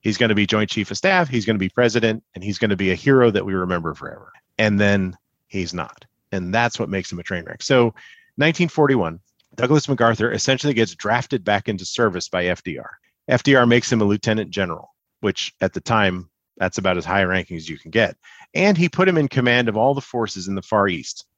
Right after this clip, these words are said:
so facing Japan. In nineteen forty-one, the consensus in the War Department was that the main American engagement in the Second World War was going to be in the Far East. They really didn't think America was gonna go to Europe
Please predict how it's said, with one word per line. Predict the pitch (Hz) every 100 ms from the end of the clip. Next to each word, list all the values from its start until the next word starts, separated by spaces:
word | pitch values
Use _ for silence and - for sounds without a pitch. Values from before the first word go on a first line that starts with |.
| _
so | - - 104
facing | 95 - 120 - 107
Japan. | 92 92 90 - _ _ _ -
In | 120
nineteen | 135 202 233
forty-one, | 233 208 170 123 120 95 67 - _ _ -
the | 110
consensus | 131 113 - 202 233 196
in | 151
the | 131
War | 113 120
Department | 110 - 92 - 90 -
was | 98 104 95
that | - 95 - _
the | 104
main | 101 113 156 180
American | 120 117 127 123 110 107
engagement | 95 98 110 - 101 -
in | 98
the |
Second | - 110 - 110
World | 95 92
War | 120 139 87 73 _ _ _
was | 98 -
going | 127 113
to |
be | 87 117 110 95 -
in | 107 101
the | 92
Far | - 87 90
East. | 64 - - _
They | 101 101 98 95
really | 113 139 147
didn't | 123 117
think | 104 117 104 - _ 101
America | 101 107 98 92
was | 87
gonna | - 101
go | 95
to | 87
Europe | 82 95 - -